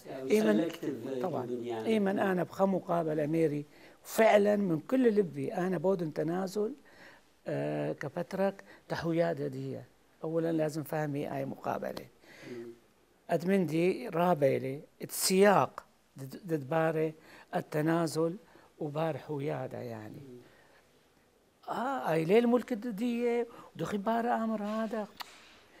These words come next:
Speaker 2: زين، أدخ آية التخازوت أدمحكت. أنا ما أزي وينه، حيرة وين يعني.
Speaker 1: مم.
Speaker 2: بعدين يا أخ-،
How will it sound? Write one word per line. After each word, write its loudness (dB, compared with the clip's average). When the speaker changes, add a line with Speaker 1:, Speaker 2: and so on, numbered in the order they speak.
Speaker 2:
زين، -4
أدخ 0
آية 6
التخازوت 0
أدمحكت. -2
أنا 8
ما 8
أزي 8
وينه، 4
حيرة 8
وين 0
يعني. -2
Speaker 1:
مم. -14
Speaker 2:
بعدين 4
يا 2
أخ-، -6